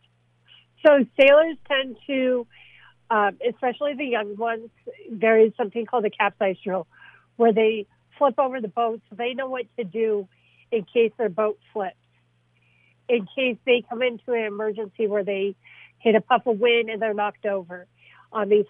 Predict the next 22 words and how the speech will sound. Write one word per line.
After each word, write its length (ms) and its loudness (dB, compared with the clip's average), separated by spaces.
smaller 300 0
boats 340 0
that 220 -2
we 180 -2
teach 240 -4
them 200 -6
on. 260 -10
And 480 4
most 320 -2
of 40 -4
the 60 -6
time 220 -4
they 140 -2
think 200 -14
it's 140 -10
okay 360 -6
just 260 -10
to 60 -12
jump 260 -6
into 180 -4
the 100 -6
water, 420 -4